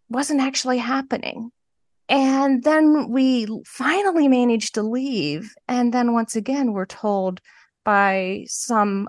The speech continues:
of those in the outside community that what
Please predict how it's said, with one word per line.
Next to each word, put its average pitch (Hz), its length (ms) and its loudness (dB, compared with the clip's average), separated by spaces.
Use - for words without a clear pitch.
of 196 160 -6
those 190 260 -2
in 190 120 -4
the 170 200 -8
outside 190 500 -2
community 170 760 -6
that 208 360 4
what 214 400 0